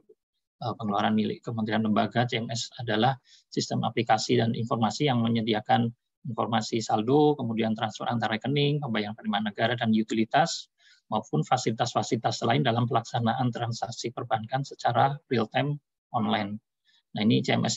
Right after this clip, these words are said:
ini diibaratkan sebagai internet banking, Bapak Ibu, yang, eh, biasanya Bapak Ibu gunakan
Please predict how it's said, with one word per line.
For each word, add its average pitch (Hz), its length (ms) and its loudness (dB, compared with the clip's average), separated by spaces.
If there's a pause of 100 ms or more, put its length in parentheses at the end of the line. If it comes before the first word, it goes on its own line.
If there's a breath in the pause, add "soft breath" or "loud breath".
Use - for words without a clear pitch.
ini 127 160 4
diibaratkan 127 560 2
sebagai 113 320 -2
internet 117 400 0
banking, 117 320 2
Bapak 117 240 -6
Ibu, 123 160 -2
yang, 110 320 -2 (640)
eh, 110 400 2 (240)
biasanya 117 400 2
Bapak 110 160 0
Ibu 113 240 2
gunakan 123 400 2